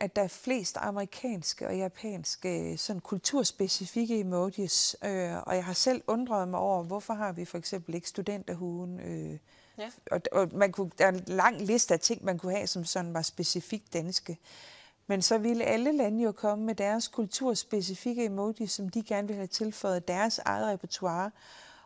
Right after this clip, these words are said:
Speaker 1: Og det ville måske ikke være så relevant for alle de andre lande. Og Unicode er dels en amerikansk, øh, interesse-, øh, non-profit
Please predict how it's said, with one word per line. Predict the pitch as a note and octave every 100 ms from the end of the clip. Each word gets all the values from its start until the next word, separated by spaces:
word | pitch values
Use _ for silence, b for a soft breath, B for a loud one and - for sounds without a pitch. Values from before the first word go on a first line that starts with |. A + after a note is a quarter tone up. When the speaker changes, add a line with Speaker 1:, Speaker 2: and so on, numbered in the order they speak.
| _
Speaker 1:
Og | G#3+ G#3 A#3+
det | A3+
ville | G#3+
måske | G3+ -
ikke | A3
være | G#3+
så | F#3+ F#3+
relevant | F#3 G3 F#3+
for | -
alle | F#3
de | F#3
andre | F3+ A3 A3
lande. | F3+ F#3+
Og | -
Unicode | G3 B3 C#4+ - G#3 G3 - -
er | F#3+
dels | F#3 G3+ F3
en | F#3
amerikansk, | E3+ F3 - G3 E3+ - -
øh, | F3+ E3+
interesse-, | - F3+ E3 F#3 G3+ G#3 F3+ -
øh, | E3 -
non-profit | - G3+ A#3 B3+ B3 A3 -